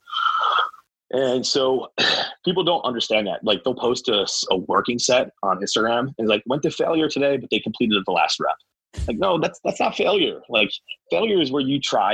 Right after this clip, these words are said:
and you fail. That's like me going for one sixties and getting eight reps, and on my last rep, it was really tough, but I got it. Like, no, it's like, I have to go for another rep, you know, and fail. So every time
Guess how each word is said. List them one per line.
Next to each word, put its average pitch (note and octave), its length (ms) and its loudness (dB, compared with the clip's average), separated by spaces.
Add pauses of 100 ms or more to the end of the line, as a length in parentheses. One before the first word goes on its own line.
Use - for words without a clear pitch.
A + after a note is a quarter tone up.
and A#2+ 140 -4
you B2+ 100 2
fail. B2+ 200 2
That's A2 140 0
like B2+ 100 -2
me B2+ 160 0
going C#3 180 4
for A#2+ 140 -4
one G#2+ 160 0
sixties D3+ 540 0 (720)
and A2 560 0 (340)
getting C3+ 260 0
eight B2+ 240 2
reps, A#2 240 0
and A2+ 80 0
on G#2 60 -2
my G2 80 2
last G#2+ 380 2
rep, G#2+ 200 2
it F#2 80 -2
was F#2+ 120 -6
really G2 240 2
tough, C#3+ 500 0 (260)
but G2 100 0
I F2+ 80 -2
got F2 240 2
it. - 60 -8 (560)
Like, A2+ 120 0
no, B2+ 400 2 (160)
it's G#2+ 180 -2
like, G2+ 220 2
I - 120 4
have G#2+ 200 0
to A2+ 60 -2
go G2 140 2
for - 120 -2
another E2+ 180 0
rep, D#2+ 240 2 (100)
you G#2 120 -2
know, F2+ 220 4 (120)
and F2+ 160 -2
fail. D#2 120 4 (1080)
So D#3+ 300 2 (500)
every E3 360 2
time C3+ 480 0